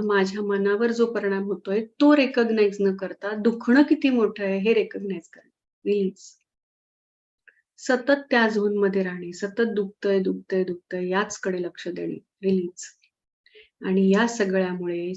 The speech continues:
नकळत नकळत शरीरावर, मनावर आलेला ताण, रिलीज, रिलीज, रिलीज. आता आपण परत कराटे चॉप पॉइंट वर येणार आहे. Even though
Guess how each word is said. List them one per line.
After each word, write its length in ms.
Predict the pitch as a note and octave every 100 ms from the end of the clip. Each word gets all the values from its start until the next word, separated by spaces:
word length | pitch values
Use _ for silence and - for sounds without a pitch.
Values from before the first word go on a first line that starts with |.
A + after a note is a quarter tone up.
| F#3
नकळत 640 | - A3 - G#3+ A#3+ A#3+ A#3
नकळत 520 | G3+ - F#3+ F3+ F3+
शरीरावर, 800 | - G#3 G3+ G#3+ G#3+ G#3 G#3+ A3
मनावर 680 | G#3 G3 F#3+ F#3+ F#3+ F#3+ G3 -
आलेला 480 | F3+ F3+ F#3 F3+
ताण, 440 | F#3+ F#3+ G3+ F#3 F3+ - _ _ _ _ _ _ _ _
रिलीज, 540 | G#3+ G#3+ G#3 G#3+ G#3 - - _ _ -
रिलीज, 560 | F#3 F3+ F3+ F#3 F#3+ - _ _ E3
रिलीज. 460 | E3 D#3 - - _ _ _ _ E3+
आता 140 | F3
आपण 280 | E3+ F#3 F#3+
परत 200 | G3+ G#3+
कराटे 320 | G#3+ G3 G3
चॉप 260 | G3+ G3+ G3
पॉइंट 240 | G3 G3 G3+
वर 100 | G3+
येणार 280 | G3 G3
आहे. 760 | A#3+ D4+ _ _ _ _ - A3
Even 160 | A#3
though 260 | A#3 A3+ C#4+